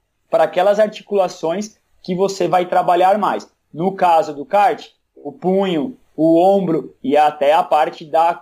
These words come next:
é, do core, que a gente chama que é a região abdominal e lombar, tá? Porque a gente fica sentado ali, às vezes tomando pancada. É, então, era o aquecimento, né? Se eu tivesse que passar aí uma, uma dica aí pra, pro pessoal que tá ouvindo,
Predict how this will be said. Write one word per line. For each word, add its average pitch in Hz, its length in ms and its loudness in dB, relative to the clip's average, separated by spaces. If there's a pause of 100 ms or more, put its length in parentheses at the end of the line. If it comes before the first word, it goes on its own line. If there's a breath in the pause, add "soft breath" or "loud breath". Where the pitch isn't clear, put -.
é, 156 380 4
do 160 120 -6
core, 185 480 0
que 147 80 -10
a - 20 -12
gente 151 180 -16
chama 156 220 -6
que 165 80 -6
é 156 40 0
a 160 40 2
região 160 320 -2
abdominal 160 680 0
e 160 100 0
lombar, 151 680 2
tá? 135 160 0
Porque 139 200 -10
a 135 40 -4
gente 135 120 -10
fica 147 140 -6
sentado 147 460 -2
ali, 147 100 -4
às 170 80 -4
vezes 156 140 -6
tomando 151 360 -2
pancada. 143 680 -2 (360 soft breath)
É, 135 720 4
então, 147 440 -2
era 165 420 2
o 160 160 -2
aquecimento, 208 880 -2
né? 160 140 -2
Se 170 100 -8
eu - 40 -12
tivesse 147 320 -2
que 165 80 -10
passar 139 520 0
aí 135 140 0
uma, 127 400 -2
uma 123 260 -4
dica 127 340 -2
aí 120 80 2
pra, 120 180 0
pro 120 260 -8
pessoal 123 280 0
que 120 60 -8
tá 123 80 2
ouvindo, 147 420 0